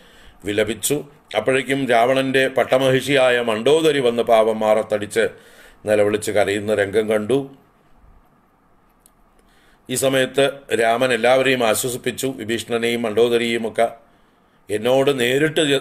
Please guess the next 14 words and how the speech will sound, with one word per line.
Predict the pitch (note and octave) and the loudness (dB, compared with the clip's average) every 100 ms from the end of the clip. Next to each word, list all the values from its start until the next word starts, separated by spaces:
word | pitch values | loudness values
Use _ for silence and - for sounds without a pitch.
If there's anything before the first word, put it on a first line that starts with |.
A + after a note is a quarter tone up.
| B2 | -2
നിന്ന് | A#2+ C3 C#3+ | -4 0 0
യുദ്ധം | B2 A#2 E3 D3+ | -2 0 -2 0
ചെയ്ത് | C#3 B2+ B2+ F#2 - - _ _ _ _ _ F#2+ | -2 2 -2 -2 -12 -20 _ _ _ _ _ -6
മാറത്ത് | A#2 C3 D#3+ F3 F3 | -2 0 2 0 0
അസ്ത്രമെയ്ത് | D3 D#3 D3 D3 C3+ B2 G#2 - - _ _ | 0 0 0 0 0 0 0 -6 -20 _ _
വീരസ്വർഗമാണ് | G2+ C#3 F3+ G3+ E3+ C#3 D3 C#3 C3 | -4 0 0 0 -2 -2 0 0 0
അദ്ദേഹം | A#2 A#2+ A#2+ | 0 0 2
പ്രാപിച്ചിട്ടുള്ളത്. | A2+ A2 A#2 B2+ C3 C3+ C3+ C3+ E3 - - _ _ _ _ | 2 2 2 -4 -6 0 2 2 0 -4 -20 _ _ _ _
അദ്ദേഹത്തെക്കുറിച്ച് | G#2+ C#3+ E3+ F3 C#3+ C#3+ C#3+ | -2 0 2 0 0 -2 0
നിങ്ങൾ | C3 B2+ | 0 0
വിലപിക്കുന്നത് | A2+ A#2 C#3+ E3 D#3+ C#3 A#2+ G#2+ - | 2 2 0 -2 0 0 2 0 0
അദ്ദേഹത്തിന് | G#2 A#2+ B2 B2+ | -2 0 0 -2
മേൽഗതിക്ക് | A#2+ A2+ D3 C#3 A#2+ B2 C3+ A#2 - | 0 0 0 0 -2 -4 -2 -2 -2
തടസ്സമായിരിക്കും. | G2+ G2+ F3+ F3+ B2 A2+ G2 G2+ | -4 -2 -4 -2 -2 -2 -6 -8